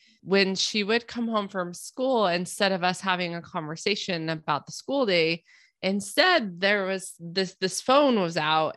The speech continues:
and she was eating her after school snack, like her bowl of cereal, and scrolling.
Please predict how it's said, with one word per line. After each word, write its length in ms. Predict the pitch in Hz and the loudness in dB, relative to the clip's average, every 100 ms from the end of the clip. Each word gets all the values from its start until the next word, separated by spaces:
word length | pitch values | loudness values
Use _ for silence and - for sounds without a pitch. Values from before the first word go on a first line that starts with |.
| - | -6
and 180 | 185 180 | -6 -6
she 160 | - | -4
was 160 | 190 190 | -2 0
eating 260 | 220 233 | 2 2
her 240 | 226 214 196 | 4 4 4
after 360 | 180 185 - | 0 -4 -4
school 300 | 202 - 202 | -6 -4 -6
snack, 460 | 190 202 180 175 - | -4 2 4 2 0
like 140 | 180 | -6
her 80 | 175 | -4
bowl 220 | 160 170 | -2 0
of 100 | 175 | -2
cereal, 600 | - 196 175 151 139 160 - - - _ _ | -4 -4 -2 0 -2 -4 -8 -20 -20 _ _
and 200 | 185 196 | -2 -2
scrolling. 880 | 196 - - 220 262 311 160 123 147 | -2 -6 -4 2 4 4 2 0 -6